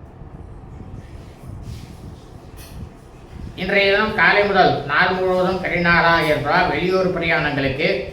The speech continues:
காலை முதல் நாள் முழுவதும், முழுவதும் நல்ல நேரம் என்பது ஒன்றுமே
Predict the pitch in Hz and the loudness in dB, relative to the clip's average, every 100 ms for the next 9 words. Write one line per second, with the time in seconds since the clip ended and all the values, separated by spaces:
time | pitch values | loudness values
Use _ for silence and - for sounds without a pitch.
0 | - - - - - 135 180 180 180 185 | -14 -16 -16 -18 0 4 4 4 2 0
1 | 160 165 170 165 156 151 175 147 156 151 | 2 0 0 0 2 2 0 0 0 0
2 | 143 135 147 180 175 170 151 139 135 139 | 0 -2 2 2 4 2 2 0 0 0
3 | - - 131 143 143 | -2 -2 -2 -2 -2